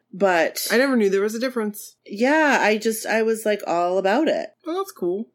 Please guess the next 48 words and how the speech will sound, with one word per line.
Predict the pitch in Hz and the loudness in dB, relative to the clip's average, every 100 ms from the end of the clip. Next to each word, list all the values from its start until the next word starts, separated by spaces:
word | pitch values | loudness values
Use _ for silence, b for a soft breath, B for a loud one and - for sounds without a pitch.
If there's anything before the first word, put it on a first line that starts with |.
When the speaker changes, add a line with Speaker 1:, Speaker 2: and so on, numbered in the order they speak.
| - | -8
Speaker 1:
I | - | -4
loved | 170 175 190 | -2 -2 -2
her. | 233 220 208 - - | -2 -2 -4 -8 -4
I | 208 | -2
could | 214 233 | 0 0
do | 208 | 0
a | |
whole | 170 175 | 0 0
episode | 156 160 175 | 0 -4 -4
on | 160 151 | -4 -4
Barbies. | 139 147 151 - _ _ - | -6 -8 -12 -16 _ _ -6
Speaker 2:
I | 302 | -2
liked | 403 440 381 | 0 0 0
Barbies, | 240 196 196 214 208 | 2 2 2 -2 -2
but | 196 - | -4 -2
I | 214 | -2
don't | 226 240 | 0 0
think | 254 | 0
I | 208 | 0
liked | 202 196 | -2 -2
Barbies | 180 170 165 | -2 -2 -6
as | 165 | -8
much | 170 156 | -8 -6
as | 151 | -8
you | 143 | -8
did. | - - 185 | -6 -8 -2
Speaker 1:
I | 180 185 185 | 0 0 -2
just, | - 202 - | -6 -6 -2
I | 196 | -2
played | 226 220 | 2 2
with | 233 | 2
them, | 220 208 | 0 2
and | |
I | 185 | 0
played | 185 202 196 | 2 0 0
with | |
them | 185 180 | -2 -4
for | - | -6
too | 160 165 | -4 -2
long. | 139 - - - | -2 -4 -10 -12
Speaker 2:
In | 170 | -8
sixth | - 214 - | -4 -6 -2
grade, | 247 196 165 165 | 2 4 2 0
I | 180 | -4
still | 170 190 | -4 -4
played | 180 185 170 | -2 -2 -2
with | 165 | -4
Barbies. | 147 101 - - - | -4 -4 -10 -18 -20